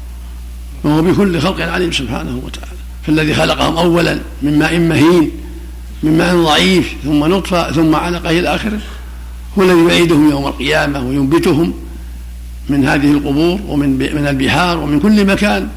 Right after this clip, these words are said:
حتى يحشروا بين يدي الله جميعا ويجزون بأعمالهم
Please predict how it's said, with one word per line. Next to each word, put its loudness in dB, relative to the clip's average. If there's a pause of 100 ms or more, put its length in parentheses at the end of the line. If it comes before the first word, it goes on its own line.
(580)
حتى -2
يحشروا -4
بين -2
يدي -6
الله -10
جميعا -4 (800)
ويجزون 2
بأعمالهم -2